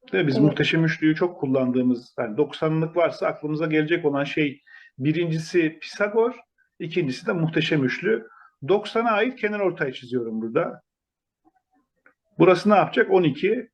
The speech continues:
Speaker 1: Çünkü tamamı yirmi dört. Bak, burası da on iki yapacak. E, burası muht-, doksana ait kenar ortay olduğu için on iki. Bak ne geldi?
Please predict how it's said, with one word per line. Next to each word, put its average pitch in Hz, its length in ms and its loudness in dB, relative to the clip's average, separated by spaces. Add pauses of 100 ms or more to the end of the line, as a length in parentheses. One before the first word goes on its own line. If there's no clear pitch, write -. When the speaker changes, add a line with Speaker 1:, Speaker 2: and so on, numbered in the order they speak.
Speaker 1:
Çünkü 139 240 -6
tamamı 147 340 6
yirmi 147 300 4
dört. 190 260 2 (120)
Bak, 147 220 0
burası 165 300 2
da 143 40 0
on 123 120 -4
iki 110 200 -10
yapacak. 208 540 -6 (1800)
E, 131 140 4
burası 185 380 8
muht-, 156 440 4
doksana 170 400 4
ait 196 240 6
kenar 185 200 4
ortay 185 300 4
olduğu 180 200 2
için 180 220 -6
on 190 200 -2
iki. 208 420 -2
Bak 160 240 0
ne 220 120 2
geldi? 185 480 0